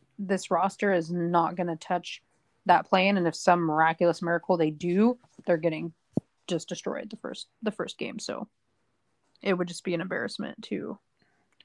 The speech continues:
Sacramento. And that's another frustrating thing is we watch these other teams,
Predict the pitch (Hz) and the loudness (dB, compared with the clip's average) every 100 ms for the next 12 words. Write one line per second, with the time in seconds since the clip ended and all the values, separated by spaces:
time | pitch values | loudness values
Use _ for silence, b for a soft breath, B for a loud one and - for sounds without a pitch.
0 | _ _ _ - 165 180 175 226 233 247 | _ _ _ -2 -2 -2 4 6 8 8
1 | 214 190 208 180 202 190 175 185 180 180 | 8 8 6 4 4 0 0 0 0 -2
2 | 165 170 185 180 - _ _ _ - 175 | -4 -4 -2 -2 -4 _ _ _ 6 6
3 | 180 - 214 185 175 175 - 185 180 175 | 6 2 0 2 2 0 -4 -4 -2 0
4 | 185 185 - - | 0 -2 -6 -20